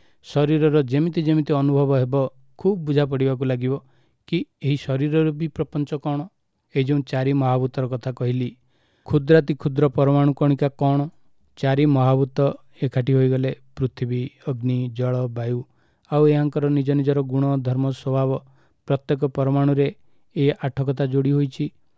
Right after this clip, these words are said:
ଆଉ ଏହା ପରମାଣୁମାନଙ୍କର ସମୂହ, ଆଉ କିଛି ନୁହେଁ। ଏହିପରି ପରମାଣୁମାନଙ୍କର ସମୂହ ସାରା ସଂସାରରେ ଅଛି। ତେଣୁ ବାହାର ଭିତର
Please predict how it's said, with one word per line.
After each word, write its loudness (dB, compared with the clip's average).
ଆଉ 2
ଏହା 2
ପରମାଣୁମାନଙ୍କର 0
ସମୂହ, 0
ଆଉ -2
କିଛି -6
ନୁହେଁ। 0
ଏହିପରି 0
ପରମାଣୁମାନଙ୍କର 2
ସମୂହ 0
ସାରା -4
ସଂସାରରେ -4
ଅଛି। -4
ତେଣୁ 4
ବାହାର -2
ଭିତର -2